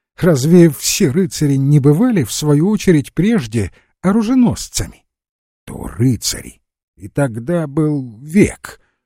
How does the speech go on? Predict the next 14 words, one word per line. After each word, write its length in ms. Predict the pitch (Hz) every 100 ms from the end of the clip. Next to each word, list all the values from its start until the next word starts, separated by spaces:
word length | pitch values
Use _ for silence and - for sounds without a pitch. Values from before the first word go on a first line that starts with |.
| _
а 80 | -
теперь 400 | - - 60 57
другой. 560 | - 101 110 170 - _ _ _ _ _
И 120 | 92
кто 280 | 82 - 135
видел 400 | 107 135 110 113
меня 340 | 107 107 127 123
при 180 | 107
вас 360 | 113 127 87 -
в 60 | 120
этом 340 | 120 113 87 _ _
шутовском 880 | - 117 - - - - - 143 76
положении 580 | 98 107 104 131 110
лакея, 800 | 90 85 - - 170 98 58 -